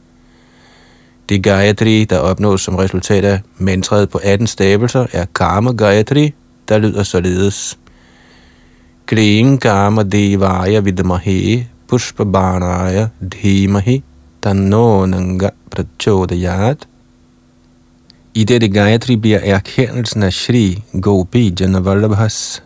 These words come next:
transcendentale leje efter fuldendt meditation samt bønnen til erkendelsen af den transcendentale kærlighedsgud indikeret. I den åndelige verden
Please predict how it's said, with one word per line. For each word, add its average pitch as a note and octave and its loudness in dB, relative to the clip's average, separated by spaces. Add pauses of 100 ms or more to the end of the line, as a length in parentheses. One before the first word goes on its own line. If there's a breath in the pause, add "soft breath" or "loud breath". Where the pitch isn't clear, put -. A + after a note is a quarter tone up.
transcendentale F#2+ -4
leje G2 0 (680 loud breath)
efter F#2 -4
fuldendt G2+ -2
meditation A2 0
samt F2 -4
bønnen G2+ 0
til F#2 -4
erkendelsen F#2+ -2
af - -6
den E2 -6
transcendentale F2+ -6
kærlighedsgud G#2+ -2 (180)
indikeret. F#2+ -4 (1700 loud breath)
I A#2+ 4
den A#2+ 4
åndelige C3 4
verden G#2+ 2